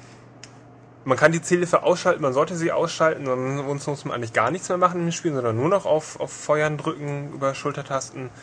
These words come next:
Wenn die Zielhilfe aus ist, ähm, ist es ein bisschen besser, aber man hat immer das Gefühl, man schießt auf irgendwelche Pappfiguren. Ist zumindest mein Eindruck. Also ich, ich muss nie wirklich genau zielen.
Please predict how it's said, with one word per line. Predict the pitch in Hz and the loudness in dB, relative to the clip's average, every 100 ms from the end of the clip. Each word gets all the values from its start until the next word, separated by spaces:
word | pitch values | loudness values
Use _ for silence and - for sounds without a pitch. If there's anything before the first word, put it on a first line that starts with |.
| - - - | -20 -14 -2
Wenn | 127 | -2
die | 120 | 0
Zielhilfe | 143 131 - - | 0 0 0 0
aus | - 151 185 - - | 2 2 2 -4 -6
ist, | 160 160 - - 127 | -4 -2 -2 -2 0
ähm, | 123 123 123 120 117 - - - - | 0 0 -4 -8 -12 -18 -20 -20 -12
ist | 120 | -10
es | 117 | -8
ein | |
bisschen | 117 - 113 | -8 -6 0
besser, | 143 - 160 | 0 2 0
aber | 135 120 | 0 0
man | 120 | 0
hat | 117 | 0
immer | 135 147 | 0 0
das | 131 - | 0 -4
Gefühl, | 117 - 127 | -10 -6 -4
man | 120 110 | -2 -4
schießt | 127 113 - | -8 -8 -4
auf | 107 113 | -4 -4
irgendwelche | 113 107 107 110 | -6 -6 -8 -10
Pappfiguren. | - 104 - 95 90 85 - - | -8 -8 -10 -12 -12 -12 -16 -10
Ist | 107 | -8
zumindest | 131 120 113 | -4 -4 -2
mein | 113 113 - | 2 2 2
Eindruck. | 98 104 - 95 - | -2 -4 -10 -6 -4
Also | 107 113 - | -2 -2 -6
ich, | - 110 117 120 - - | -10 -12 -14 -16 -14 -10
ich | 117 | -6
muss | 127 123 | -6 -4
nie | 131 | -4
wirklich | 131 139 143 - | -4 -8 -10 -6
genau | 120 107 | -2 -2
zielen. | 107 - 147 165 175 | -4 -6 -2 0 0